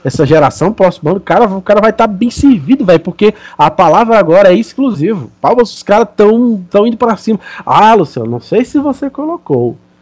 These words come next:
Eu não sei se você colocou na pauta, mas isso aqui eu não vou me, eu não, eu não tô, eu não consigo me segurar. O Phil Spencer e o Shuhei Yoshida falaram em Shenmue.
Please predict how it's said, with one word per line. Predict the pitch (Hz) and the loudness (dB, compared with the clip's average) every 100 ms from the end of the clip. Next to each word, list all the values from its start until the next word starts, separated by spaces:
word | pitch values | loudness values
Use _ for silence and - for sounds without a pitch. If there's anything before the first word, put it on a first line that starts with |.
| _ _ _ _ | _ _ _ _
Eu | 165 | 2
não | 202 | 4
sei | 202 247 | 2 0
se | 277 | -2
você | 254 254 | -4 -2
colocou | 247 226 220 | 0 2 2
na | 208 | 0
pauta, | 185 190 196 | 0 -2 0
mas | 190 190 | -2 -2
isso | |
aqui | 180 | 0
eu | 190 | 0
não | 185 | 2
vou | 208 | 2
me, | 220 | 0
eu | 240 175 | 2 2
não, | 202 208 196 | 2 -2 0
eu | 196 196 | 2 4
não | 220 | 4
tô, | 214 226 | 2 4
eu | 226 | 4
não | 208 | 4
consigo | 208 202 | 2 0
me | 214 | 0
segurar. | - 214 214 135 - - - _ _ _ - _ - | 0 2 4 4 0 -10 -20 _ _ _ -20 _ 0
O | 185 202 196 | 4 6 4
Phil | - 269 294 | 4 4 4
Spencer | - 170 175 196 247 247 _ _ _ _ - | 2 2 2 2 0 0 _ _ _ _ -2
e | 151 | 2
o | 170 175 | 2 2
Shuhei | - 160 190 | 0 2 4
Yoshida | 220 - 190 202 | 2 0 -2 0
falaram | 202 185 190 | 2 4 4
em | 196 | 2
Shenmue. | - 254 165 127 | -2 -2 0 -2